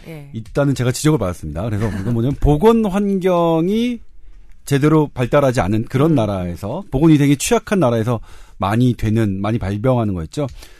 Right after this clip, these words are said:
Speaker 2: 우리나라도 이천일 년도 십오 년 전까지만 해도 집단 발병했습니다.
Speaker 1: 음.
Speaker 2: 당시에는 이제 조사해 보면 어떤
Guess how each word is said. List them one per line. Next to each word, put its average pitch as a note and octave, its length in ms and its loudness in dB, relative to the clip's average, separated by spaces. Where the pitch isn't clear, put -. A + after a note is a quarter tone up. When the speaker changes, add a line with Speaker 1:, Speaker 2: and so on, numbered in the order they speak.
Speaker 2:
우리나라도 F3 680 2
이천일 F3 640 -2
년도 B2+ 960 -4
십오 C#3 440 0
년 G3 160 2
전까지만 C3 540 -2
해도 A2+ 120 -6
집단 - 360 -2
발병했습니다. F#2 760 -4
Speaker 1:
음. F#3+ 100 -10
Speaker 2:
당시에는 B2 320 -2
이제 A2+ 260 -6
조사해 C3 320 0
보면 C#3 360 -2
어떤 B2 380 -4